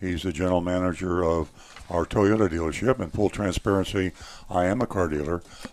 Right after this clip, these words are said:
Uh, I am doing this. This is kinda like my sideline. This is my night job. And, uh, I'm a consumer advocate.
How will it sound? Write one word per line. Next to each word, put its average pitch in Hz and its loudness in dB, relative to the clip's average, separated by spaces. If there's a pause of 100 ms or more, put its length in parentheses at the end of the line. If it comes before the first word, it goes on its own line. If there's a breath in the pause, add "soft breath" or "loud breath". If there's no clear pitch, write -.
Uh, 78 -4
I 82 -2
am 80 -2 (400 soft breath)
doing 98 2
this. 104 0
This 110 -2
is 98 -6
kinda 104 2
like 92 2
my 90 -2
sideline. 92 2
This 147 -2
is - -14
my 107 2
night 101 2
job. 80 -4 (520 loud breath)
And, 85 -4
uh, 82 2 (120)
I'm 98 -2
a - -4
consumer 92 0
advocate. 76 0